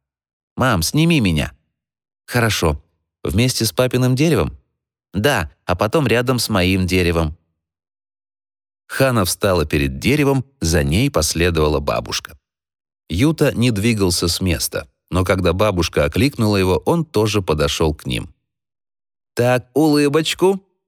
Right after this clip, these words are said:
крикнула им Рия. На экране смартфона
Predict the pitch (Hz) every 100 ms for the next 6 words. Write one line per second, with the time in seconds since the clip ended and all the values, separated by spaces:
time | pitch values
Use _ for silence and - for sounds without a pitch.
0 | - 92 110 - 123 120 - 98 80 85
1 | 76 64 57 - _ _ _ _ _ _
2 | - 101 98 107 113 98 - 92 92 -
3 | 131 104